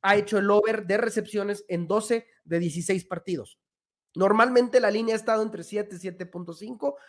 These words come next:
esta ha sido una de las más altas, pero lo ha estado haciendo, Dani, doce de dieciséis partidos, la verdad es que me encanta lo que hemos visto de él. Dos mil veintiuno empezó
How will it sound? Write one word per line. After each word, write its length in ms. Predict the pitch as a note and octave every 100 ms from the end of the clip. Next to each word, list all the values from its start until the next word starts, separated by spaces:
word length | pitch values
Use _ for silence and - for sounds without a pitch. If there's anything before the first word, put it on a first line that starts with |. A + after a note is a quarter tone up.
| _
esta 300 | A3 G3+ G#3+
ha 40 | G3+
sido 260 | G#3+ G3+
una 160 | G3+ F3+
de 40 |
las 140 | D#3 D#3
más 240 | F#3 G#3
altas, 360 | B3 C4+ B3+ - - _
pero 220 | - F3+
lo 140 | F3 G3+
ha 80 |
estado 340 | A3 - A3+ G3
haciendo, 380 | F3+ G#3 F#3+ D#3+
Dani, 240 | C#3 C#3
doce 360 | C#3 A#3 A#3+ B3
de 40 |
dieciséis 420 | F#3 F3 F#3 G#3
partidos, 540 | - D#3 - A3 G#3+ - _ _
la 100 | E3
verdad 240 | E3 G3+
es 80 | A3+
que 120 | A3+ G3+
me 100 | E3
encanta 340 | E3+ G3 G#3
lo 120 | F3
que 80 | F#3
hemos 180 | F#3+ F#3
visto 300 | F#3+ G3 F3+
de 140 | F3
él. 120 | A3 - _ _
Dos 240 | D#3+ F#3+ G3
mil 160 | C4+
veintiuno 480 | B3 G#3+ G#3+ B3 B3
empezó 560 | A#3 G3 F3+ A3 A#3+